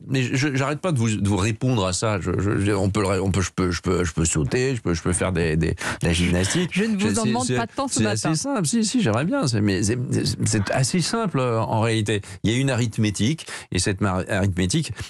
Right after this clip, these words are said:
Speaker 1: elle, elle vaut pour ça. Si vous commencez à, à, à tordre la réalité, à tordre la réalité de l'Assemblée nationale. Euh, et chaque, chacun est élu, on peut se combattre les uns les autres, et Dieu sait que c'est le cas, mais chacun est élu et chacun est député de la République, quel que soit le parti auquel il appartienne.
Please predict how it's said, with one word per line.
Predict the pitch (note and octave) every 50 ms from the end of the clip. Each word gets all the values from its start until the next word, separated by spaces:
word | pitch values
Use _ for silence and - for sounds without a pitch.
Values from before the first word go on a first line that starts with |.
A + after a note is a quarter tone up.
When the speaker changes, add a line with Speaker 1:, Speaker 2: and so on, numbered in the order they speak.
| - -
Speaker 1:
elle, | - F2+ F#2 -
elle | A#2 G#2+ G2 F#2+
vaut | F#2 B2 C3+
pour | A#2 A#2 G#2
ça. | - - D#2 - - - -
Si | - - -
vous | D3+ E3+ F3
commencez | - G3 F#3 F3+ E3 C#3+ - - C#3+ A#2+ G#2 F2+ - _ - - - -
à, | - F#2+ F#2+ F#2
à, | E2+ - - F2+ E2 D2+ -
à | - A2
tordre | G2+ - - G3+ G3+ D#3+ C#3 B2+ A#2
la | A2 A2 A2
réalité, | G#2 A2 A2 A2 G2+ F2 F#2+ F#2 D#2+ D2+ D2+ _ _ _ _ _ -
à | F#2+ G2
tordre | - - - A3+ F3+ D#3 C3+ B2+
la | C3 B2 A2+
réalité | G2+ B2 C3+ C#3 C#3+ C#3+ C3+ - F#3+ G3
de | E3
l'Assemblée | B2+ A2 - - A#2+ C3 C3+
nationale. | A#2 A2 G#2 - A2+ G2+ F#2 D#2 D2+ E2+ - _ - - - - - - -
Euh, | - G2+ F#2+ F2+ F#2 F2+ E2+ F#2
et | D#2+ B1+ F#2+ F#2+ F2+ G#2
chaque, | F#2 - - F3 D#3+ - -
chacun | - E3+ D#3 - G#3
est | F3 B2 G2+ -
élu, | D3 E3 F#3+ E3+ B2
on | G2
peut | E2+ - F2+
se | E2
combattre | - - G#2 G2 A2+ A2 F#2+ -
les | F2 F2 F2
uns | F2+ F2+
les | F#2+ A#2+ D#3
autres, | G3 E3 - - -
et | F2 F2+
Dieu | E2 F2+ F2+
sait | - G#2
que | F2+ -
c'est | - G#2+
le | G#2+
cas, | - D3 A2+ - - - - - - -
mais | F#2+
chacun | F#2+ - D3 C#3+ - F#3+
est | E3+ C3+ G#2
élu | G#2+ G2+ A2 D3+ F#3 G#3+ G3 -
et | -
chacun | G2 - A#2+ A2 - F3 F3
est | C3
député | G#2+ A2+ G2 - G#2 G2 D#3 D3+
de | B2+
la | A#2
République, | G#2+ G#2 F#2 - G2+ F2+ F2+ F2 - - - - - - - -
quel | - D3+ C3+
que | - B2
soit | G#2+ - - D#3+ D#3+
le | C#3+ A2
parti | - G#2+ G2 - C#3+ C#3+
auquel | A2+ - A2+ G#2
il | G2 F#2+
appartienne. | F#2 F2+ - F#2+ F2+ - - F#2+ E2+ E2